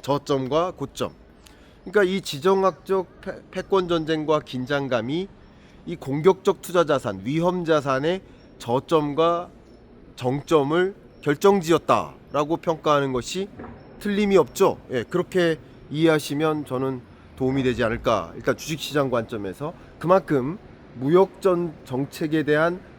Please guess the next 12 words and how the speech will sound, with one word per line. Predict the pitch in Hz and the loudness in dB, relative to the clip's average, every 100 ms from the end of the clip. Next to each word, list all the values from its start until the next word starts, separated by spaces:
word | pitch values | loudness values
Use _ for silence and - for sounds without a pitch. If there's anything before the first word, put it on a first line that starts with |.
| - | -18
불확실성이 | - 151 160 - 143 - 123 160 196 - - | 0 2 2 0 -2 -2 -2 -2 -4 -10 -16
상당 | - 190 185 180 165 | -6 0 4 4 4
부분 | 143 139 180 196 202 | -2 0 0 -2 -6
완화되고 | 110 117 165 175 165 139 135 | -2 4 6 6 6 2 0
있다라고 | - 120 107 98 113 117 151 151 - - - | 2 0 2 0 -2 -2 -2 -4 -10 -20 -8
해석해보면 | 190 196 - 180 147 139 139 | -4 -4 -2 -4 -2 0 0
도움이 | 127 123 123 | -2 -4 -4
되지 | 113 104 | -4 -4
않을까, | 104 92 101 | -6 -6 -6
이렇게 | 107 120 | -6 -6
의견을 | 107 123 117 | -4 -2 -2
드리고요. | 110 120 107 85 113 | -4 -8 -6 -10 -10